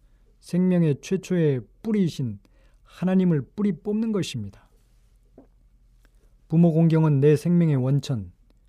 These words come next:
즉 생명의 뿌리를 중시하는 것입니다. 원천을 없애버리면 물이 흐를 수 없습니다.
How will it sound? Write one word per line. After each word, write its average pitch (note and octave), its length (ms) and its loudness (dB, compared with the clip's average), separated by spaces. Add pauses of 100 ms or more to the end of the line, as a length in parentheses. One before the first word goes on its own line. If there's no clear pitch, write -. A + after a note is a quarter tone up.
(140)
즉 - 180 -10
생명의 G#3 580 0
뿌리를 G#3 340 0
중시하는 E3 500 -2
것입니다. G#2 560 -10 (920)
원천을 F3 420 2
없애버리면 D3+ 800 0
물이 C#3+ 220 -2
흐를 F3 220 -4
수 - 180 -10
없습니다. G#2+ 580 -14